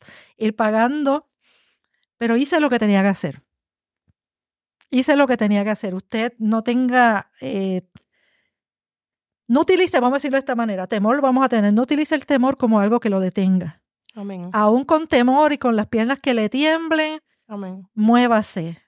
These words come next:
Speaker 1: hable, pregunte, investigue y láncese.
Speaker 2: Ujú.
Speaker 1: Lo que sí es importante también mencionar, estamos en un tiempo histórico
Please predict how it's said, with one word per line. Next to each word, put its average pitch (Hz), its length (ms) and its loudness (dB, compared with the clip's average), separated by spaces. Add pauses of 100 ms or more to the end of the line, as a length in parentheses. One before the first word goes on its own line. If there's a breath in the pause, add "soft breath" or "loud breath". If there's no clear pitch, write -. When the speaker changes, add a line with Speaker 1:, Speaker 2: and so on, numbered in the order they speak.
(200)
Speaker 1:
hable, 226 600 2
pregunte, 226 920 -2
investigue 208 960 0 (1160)
y 196 160 2
láncese. 190 600 0 (680)
Speaker 2:
Ujú. 196 340 -12 (220)
Speaker 1:
Lo 233 200 2
que 226 140 -2
sí 269 360 -2
es 247 100 2
importante 262 600 0
también 254 280 0
mencionar, 294 720 -4 (1160)
estamos 214 440 -2
en 240 220 0
un 247 760 0
tiempo 240 420 -2
histórico 220 840 -2